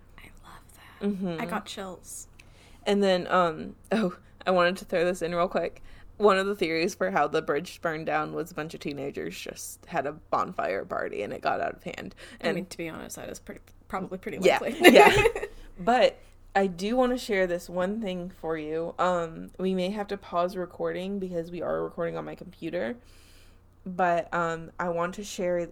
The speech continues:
Speaker 2: E V Ps. Do you know what
Speaker 1: <gasps>
Speaker 2: E V Ps are?
Speaker 1: Yes, I do, but why don't we explain for our audience?
Speaker 2: Okay, so these are electronic voice phenomenons. So there's two different types of E V Ps.
Speaker 1: I didn't know that.
Speaker 2: So, um, they actually have, like, grades on them, too.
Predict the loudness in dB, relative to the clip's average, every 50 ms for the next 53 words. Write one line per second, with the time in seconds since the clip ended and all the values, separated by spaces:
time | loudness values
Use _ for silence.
0 | -10 -14 -10 -10 -8 -6 -6 -6 -6 -8 -10 -14 -14 -12 -10 -10 -10 -10 -12 -12
1 | -12 -12 -8 -6 -4 -2 0 2 2 2 2 2 0 -2 -8 -6 -6 -8 -10 -10
2 | -10 -8 -8 -6 -4 -4 -4 -4 -6 -8 -10 -8 -6 -4 -2 0 0 -2 -2 -2
3 | -4 -4 -2 -2 -4 -4 -4 -4 -6 -6 -6 -6 -8 -8 -8 -8 -8 -8 -8 -8
4 | -8 -8 -8 -10 -10 -10 -8 -8 -8 -8 -8 -10 -10 -10 -6 -2 -2 -2 -2 -2
5 | -6 -6 -6 -6 -2 -2 0 0 0 0 0 0 4 6 6 6 6 4 0 -2
6 | 2 2 2 2 0 -4 0 2 2 2 2 -2 -6 -4 -4 -2 -4 -4 -2 -2
7 | -2 -2 -2 -4 -8 -12 -12 -12 -10 -6 0 2 4 4 4 2 -2 -2 -4 -6
8 | -10 -10 -8 -6 -4 -2 -2 -4 -4 -4 -8 -10 -8 -8 -8 -8 -8 -10 -12 -12
9 | -10 -12 -12 -12 -14 -14 -14 -14 -12 -12 -12 -12 -10 -8 -8 -8 -8 -10 -12 -12
10 | -12 -14 -14 -16 -16 -12 -6 -2 2 4 4 4 4 4 4 4 2 2 0 -2
11 | -4 -4 -6 -4 2 8 8 8 8 6 0 -2 -4 -4 -2 0 0 0 2 2
12 | 2 2 0 0 2 2 2 2 0 -4 -8 -8 -10 -8 -8 -6 -6 -6 -8 -8
13 | -6 -2 0 0 0 2 0 0 0 -2 -4 -6 -4 0 0 2 2 0 -2 -4